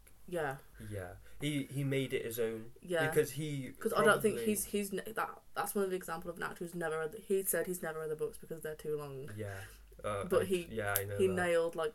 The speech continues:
Speaker 1: that character, even though it was completely different to what's in the book.
Speaker 2: Yeah.
Speaker 1: Because I think if it was, he was the same as it was in the book, it wouldn't be,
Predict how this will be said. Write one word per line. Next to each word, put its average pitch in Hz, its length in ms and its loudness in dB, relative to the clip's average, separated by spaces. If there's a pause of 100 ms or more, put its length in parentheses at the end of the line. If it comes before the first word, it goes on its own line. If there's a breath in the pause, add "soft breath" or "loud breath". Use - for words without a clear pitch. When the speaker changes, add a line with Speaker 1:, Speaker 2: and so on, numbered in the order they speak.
(120)
Speaker 1:
that 160 220 0
character, 156 380 -2
even 156 180 -2
though 151 60 -2
it 139 60 -2
was 151 100 -8
completely - 320 -6
different 151 320 -6
to - 100 -10
what's - 200 -6
in 151 200 -8
the 151 60 -6
book. 147 240 -2 (120)
Speaker 2:
Yeah. 107 120 -4 (680 loud breath)
Speaker 1:
Because - 200 -4
I 180 40 -4
think 180 240 -4
if 170 140 -2 (380)
it 175 120 2
was, 170 160 -4 (140)
he 180 100 0
was 170 140 -6
the 165 80 -4
same 160 360 -6
as 165 100 -10
it 160 60 -4
was 160 140 -6
in 160 80 -10
the 160 80 -8
book, 151 280 -2
it 160 160 -10
wouldn't 156 200 -6
be, 151 280 -6